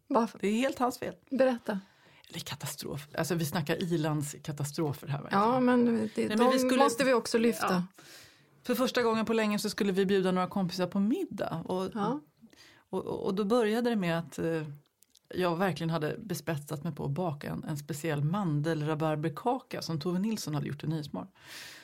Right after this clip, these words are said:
Speaker 2: Och, och då fick jag springa tre gånger ex-, nej, inte, nu överdrev jag. Tw-, en gång extra för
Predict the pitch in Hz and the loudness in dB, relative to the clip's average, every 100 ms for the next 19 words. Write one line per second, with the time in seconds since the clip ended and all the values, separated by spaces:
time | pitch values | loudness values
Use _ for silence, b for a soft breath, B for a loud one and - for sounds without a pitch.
0 | B B _ - 113 127 170 190 185 214 | B B _ -12 -10 -8 -2 -2 0 -2
1 | - 226 180 - 226 208 180 160 160 160 | -2 0 0 -2 0 2 2 0 0 -2
2 | - 196 185 151 202 208 180 160 170 - | 0 0 0 0 2 2 2 2 2 0
3 | 139 - - 277 269 214 165 143 139 - | -2 -6 0 2 4 4 2 0 -4 -2
4 | - 147 - - - - - | -2 -2 -4 -6 -6 -12 -4